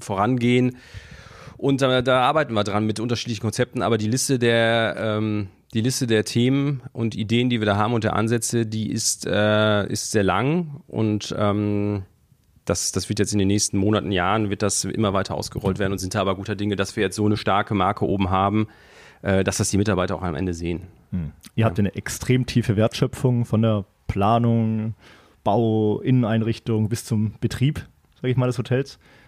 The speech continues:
Speaker 2: Äh, wie viele von diesen, von den Playern in dieser Kategorie gibt's eigentlich so in der Dachregion?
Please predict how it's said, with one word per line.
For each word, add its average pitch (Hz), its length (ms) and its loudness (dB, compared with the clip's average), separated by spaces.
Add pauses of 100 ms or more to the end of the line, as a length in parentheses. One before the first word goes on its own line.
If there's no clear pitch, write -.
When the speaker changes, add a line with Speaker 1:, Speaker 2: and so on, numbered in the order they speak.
(320)
Speaker 2:
Äh, 104 200 2
wie 110 100 0
viele 120 240 4
von - 380 -4
diesen, 107 280 0 (300)
von - 140 0
den 107 100 2
Playern 127 380 2
in 110 100 2
dieser 123 240 2
Kategorie 110 400 0
gibt's 120 180 -6
eigentlich 104 280 -4
so 104 100 -8
in 104 40 -4
der 104 60 -2
Dachregion? 104 460 -8